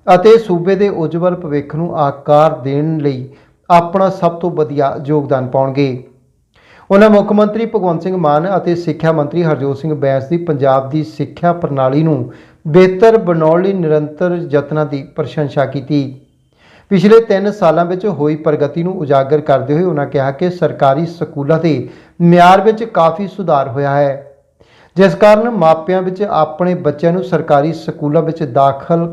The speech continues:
ਕਰਵਾਉਣ ਵਿੱਚ ਦਿਲਚਸਪੀ ਵਧੀ ਹੈ, ਜਿਨ੍ਹਾਂ ਵਿੱਚ School of Eminence ਵੀ ਸ਼ਾਮਲ ਹਨ। ਉਹਨਾਂ ਇਹ ਵੀ ਦੱਸਿਆ ਕਿ ਅਧਿਆਪਕ ਹੁਣ ਵਿਦੇਸ਼ਾਂ ਵਿੱਚ ਸਿਖਲਾਈ ਪ੍ਰਾਪਤ ਕਰਨ ਲਈ ਵੀ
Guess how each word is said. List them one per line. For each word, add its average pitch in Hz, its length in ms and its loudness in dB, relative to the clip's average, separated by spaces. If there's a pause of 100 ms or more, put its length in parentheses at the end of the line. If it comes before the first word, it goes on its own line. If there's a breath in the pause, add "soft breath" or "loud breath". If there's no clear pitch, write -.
ਕਰਵਾਉਣ 143 540 0
ਵਿੱਚ 147 340 -4 (540 soft breath)
ਦਿਲਚਸਪੀ 170 720 0
ਵਧੀ 135 320 -2
ਹੈ, 143 400 0 (600 soft breath)
ਜਿਨ੍ਹਾਂ 196 200 6
ਵਿੱਚ 214 180 4
School 180 420 2
of 185 180 2
Eminence 165 500 0
ਵੀ 170 100 -4
ਸ਼ਾਮਲ 143 360 -2
ਹਨ। 170 160 0
ਉਹਨਾਂ 170 380 0
ਇਹ 170 280 2
ਵੀ 165 140 0
ਦੱਸਿਆ 160 420 4 (380 loud breath)
ਕਿ 220 160 6 (100)
ਅਧਿਆਪਕ 190 560 2
ਹੁਣ 185 260 -2
ਵਿਦੇਸ਼ਾਂ 156 480 -4
ਵਿੱਚ 180 200 -6
ਸਿਖਲਾਈ 151 480 2
ਪ੍ਰਾਪਤ 160 420 0
ਕਰਨ 151 360 0
ਲਈ 160 140 -2
ਵੀ 139 300 -6